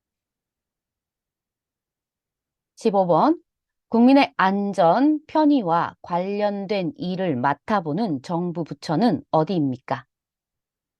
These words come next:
국민의 안전, 편의와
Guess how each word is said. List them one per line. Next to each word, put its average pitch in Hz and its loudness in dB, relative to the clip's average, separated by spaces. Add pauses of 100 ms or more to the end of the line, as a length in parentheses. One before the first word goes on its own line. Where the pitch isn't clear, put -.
(2000)
국민의 226 2
안전, 185 2
편의와 208 0